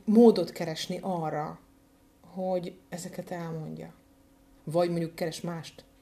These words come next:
akitől mindezt a figyelmet megkapja. Nagyon fontos a figyelem. A figyelem az osztatlan figyelem. Tehát érdekel-e a másik?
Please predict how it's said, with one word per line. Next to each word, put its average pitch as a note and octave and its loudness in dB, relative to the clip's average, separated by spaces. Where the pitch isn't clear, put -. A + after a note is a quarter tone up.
akitől - -10
mindezt E3 -10
a - -14
figyelmet E3+ -8
megkapja. - -4
Nagyon A#3 6
fontos F#3 -6
a E3+ -8
figyelem. E3+ -6
A - -16
figyelem G3 0
az F3+ -10
osztatlan E3 -10
figyelem. D#3 -14
Tehát - -18
érdekel-e G3 2
a D#3 -8
másik? - -16